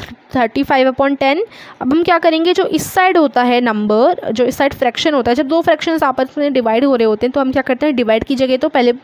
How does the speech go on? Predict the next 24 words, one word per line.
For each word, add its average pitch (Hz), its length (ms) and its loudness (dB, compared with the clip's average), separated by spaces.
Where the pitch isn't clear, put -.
multiply 226 460 -2
का 208 120 0
sign 202 180 -4
लगा 196 240 -2
देते 202 220 -8
हैं। 202 140 -8
ठीक 320 140 -4
है, 330 80 2
seven 294 340 0
upon 302 280 0
one 302 120 2
same 285 300 -2
रहेगा, 285 260 2
लेकिन 277 260 0
जो 285 100 0
इस - 200 -4
side 311 200 0
fraction 277 360 -2
होता 262 200 0
है 262 100 2
वो 247 140 0
हो 254 100 2
जाता 220 300 0
है 277 180 0